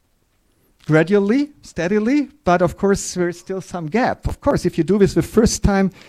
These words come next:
you don't do it as professionally as, uh,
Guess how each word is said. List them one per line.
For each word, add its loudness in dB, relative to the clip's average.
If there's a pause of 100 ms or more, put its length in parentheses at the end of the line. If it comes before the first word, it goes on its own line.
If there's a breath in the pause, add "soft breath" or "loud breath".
(160 loud breath)
you 2
don't 2
do 4
it 4
as 0
professionally -4
as, -12
uh, -8